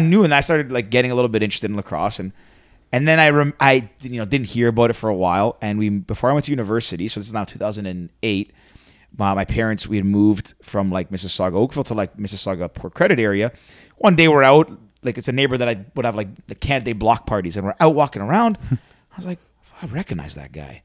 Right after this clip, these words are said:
Speaker 1: I was trying to think. I was like, "No, I know his face. I've seen him somewhere." And one of the neighbors, I was, he's like, I was like, "Who is that guy?"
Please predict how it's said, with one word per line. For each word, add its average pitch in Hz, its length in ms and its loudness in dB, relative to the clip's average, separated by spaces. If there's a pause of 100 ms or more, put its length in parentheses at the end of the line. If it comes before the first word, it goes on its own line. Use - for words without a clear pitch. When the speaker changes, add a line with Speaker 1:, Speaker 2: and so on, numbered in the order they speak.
(800)
Speaker 1:
I - 40 -16
was - 100 -8
trying 180 160 -4
to 135 40 -6
think. 135 100 -4
I 127 40 -2
was 110 80 -4
like, 90 120 -4
"No, 135 280 4
I 135 160 4
know 151 220 4
his 143 140 6
face. - 260 2
I've 123 100 -2
seen 139 200 0
him 127 80 -4
somewhere." 110 380 0
And 104 140 -6
one 123 120 -2
of 127 60 -4
the 120 60 -2
neighbors, 135 300 -2
I 117 60 -2
was, 120 100 -4
he's 107 120 -10
like, 113 140 -6
I - 240 -20
was - 80 -10
like, 196 100 -6
"Who 320 140 6
is 262 100 4
that 123 120 4
guy?" 82 300 -6